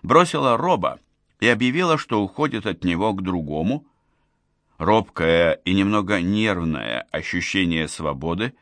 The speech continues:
быстро сменяется в душе Роба сокрушительным чувством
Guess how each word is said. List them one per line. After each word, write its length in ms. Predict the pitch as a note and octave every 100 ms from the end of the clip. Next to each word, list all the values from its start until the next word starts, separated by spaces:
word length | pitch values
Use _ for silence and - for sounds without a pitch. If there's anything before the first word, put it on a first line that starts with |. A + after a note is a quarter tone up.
| _ _ _ - -
быстро 440 | - D#3+ G3+ - D#3+
сменяется 680 | - B2+ C#3 C3+ B2+ -
в 60 | A2
душе 360 | G2+ G#2+ A2 G2+
Роба 360 | D#3 B2+ A2+ - _ _ -
сокрушительным 880 | - G#2+ A2 F#2+ D3+ D#3 C#3 B2+ G2
чувством 600 | F#2 F#2 - G2 G#2